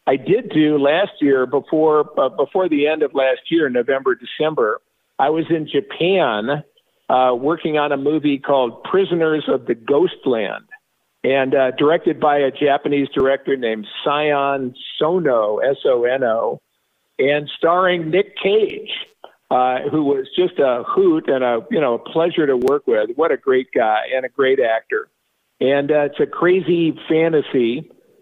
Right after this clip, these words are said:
uh, and, uh, it'll be out one of these days. Again, covid has kinda delayed everything, including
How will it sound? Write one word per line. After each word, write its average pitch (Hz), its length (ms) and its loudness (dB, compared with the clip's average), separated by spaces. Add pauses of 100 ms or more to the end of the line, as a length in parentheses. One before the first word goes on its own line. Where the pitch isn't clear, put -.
uh, 123 440 0 (120)
and, 131 320 -2
uh, 127 240 2
it'll 170 220 0
be 170 240 0
out 151 300 -2
one 160 180 0
of 165 80 0
these 117 320 -2
days. 123 320 2
Again, 143 340 0
covid 156 440 2
has 131 180 0
kinda 131 300 0
delayed 131 400 0
everything, 127 500 0
including 131 540 -2